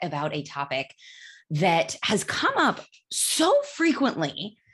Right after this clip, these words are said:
And I was actually surprised. I was like, "How did I not ever address this specific topic?" And so I, I have to say I'm a little bit nervous for today's episode because I feel like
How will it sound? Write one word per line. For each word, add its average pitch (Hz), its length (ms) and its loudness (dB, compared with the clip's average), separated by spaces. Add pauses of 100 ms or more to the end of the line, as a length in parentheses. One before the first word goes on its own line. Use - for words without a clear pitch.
(240)
And 269 320 2
I 370 380 -2
was 254 140 -2
actually 240 320 -2
surprised. 208 380 -6
I 185 60 -8
was 160 60 -10
like, 175 160 -8 (140)
"How 403 100 -8
did 571 280 -2
I 185 80 -4
not 151 500 0 (120)
ever 156 580 -2 (440)
address 151 720 -4
this 165 320 -2
specific - 760 -6
topic?" - 600 -10 (480)
And 196 480 2
so 220 260 0
I, 294 400 2 (140)
I 247 60 2
have 254 180 2
to 622 100 2
say 302 140 0
I'm 247 80 2
a 175 40 0
little 185 280 0
bit 254 180 0
nervous 151 540 -4
for 247 100 -6
today's 180 380 -4
episode 185 360 -4
because 185 200 -4
I 170 80 0
feel 180 240 -2
like 165 260 0